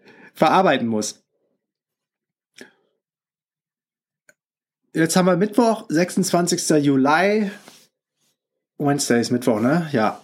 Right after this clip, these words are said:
<laughs> Und, äh, Samstag geht's dann auch schon wieder weiter nach, äh, Neu-Isenburg, beziehungsweise erstmal nach Frankfurt, Neu-Isenburg. Und dann treffen wir uns mit dem Tobi Beck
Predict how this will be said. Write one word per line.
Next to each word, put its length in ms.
<laughs> 480
Und, 380
äh, 500
Samstag 380
geht's 140
dann 120
auch 80
schon 140
wieder 180
weiter 320
nach, 400
äh, 220
Neu-Isenburg, 960
beziehungsweise 360
erstmal 240
nach 100
Frankfurt, 380
Neu-Isenburg. 640
Und 120
dann 240
treffen 220
wir 40
uns 100
mit 100
dem 40
Tobi 240
Beck 260